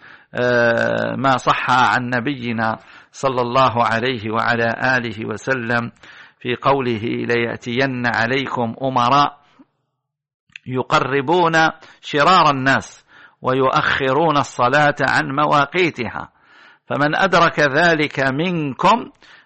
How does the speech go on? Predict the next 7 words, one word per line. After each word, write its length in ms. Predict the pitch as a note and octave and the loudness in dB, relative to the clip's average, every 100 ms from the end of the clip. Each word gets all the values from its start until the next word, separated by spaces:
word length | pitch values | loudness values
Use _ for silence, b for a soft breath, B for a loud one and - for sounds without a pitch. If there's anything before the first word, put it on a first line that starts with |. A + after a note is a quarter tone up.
| b | b
فلا 280 | B2+ D3 D3 | 0 4 4
يكونن 960 | C#3 B2+ C#3+ C3+ B2 D#3 C#3+ D3 D3+ D3+ - b b b b | 4 2 0 0 0 0 -2 2 2 2 -4 b b b b
عريفاً 840 | A2+ B2 A#2+ D#3+ D#3+ D#3 D#3+ F3 - | -2 0 0 0 2 0 -2 -4 -8
ولا 420 | C3+ C3 C3 B2 | -2 0 2 0
شرطياً 840 | - B2+ A#2+ - D3+ D3 D#3+ D#3+ - b b b | 0 -2 -2 -2 -4 -2 -2 -2 -4 b b b
ولا 440 | A#2+ C#3 C3+ B2 | 0 2 4 2
جابياً 800 | A2+ A#2+ D#3+ E3 D#3+ D#3+ E3+ E3+ | 0 2 2 2 0 0 -2 -2